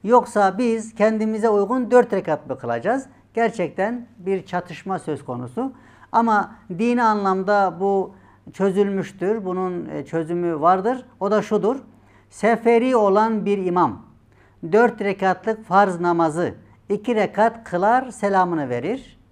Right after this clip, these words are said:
Ancak arkasındaki cemaat o kalan iki rekatı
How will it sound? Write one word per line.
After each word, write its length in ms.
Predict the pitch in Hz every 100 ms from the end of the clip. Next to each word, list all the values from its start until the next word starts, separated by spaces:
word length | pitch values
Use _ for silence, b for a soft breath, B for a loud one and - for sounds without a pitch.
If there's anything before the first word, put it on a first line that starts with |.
| _ b b b -
Ancak 360 | 247 226 202
arkasındaki 720 | 185 214 240 233 226 226 233 202
cemaat 640 | 214 170 131 160 185 - - b b b
o 460 | - 226 220 180 -
kalan 340 | - 214 214
iki 220 | 208 208 240
rekatı 640 | 214 170 147 160 180